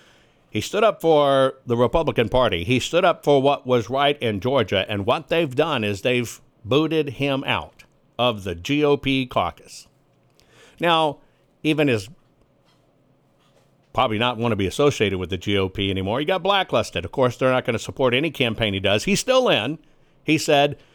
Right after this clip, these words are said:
"The Georgia Rhinos responded to my call to fight back against the Trump witch hunt by acting like children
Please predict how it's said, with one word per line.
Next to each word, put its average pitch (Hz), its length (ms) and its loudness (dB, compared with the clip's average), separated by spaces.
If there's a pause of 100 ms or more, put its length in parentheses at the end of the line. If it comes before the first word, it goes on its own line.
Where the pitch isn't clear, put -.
(180)
"The 117 120 2
Georgia 143 340 4
Rhinos 135 480 2
responded 143 580 0
to 135 100 -2
my 104 160 2
call 139 280 2
to 117 80 -4
fight 135 320 -2
back 135 260 0
against 123 380 -2
the 110 60 -2
Trump 139 340 -2
witch 139 220 2
hunt 156 260 -2
by 107 120 2
acting 131 380 -2
like 113 240 0
children 127 640 2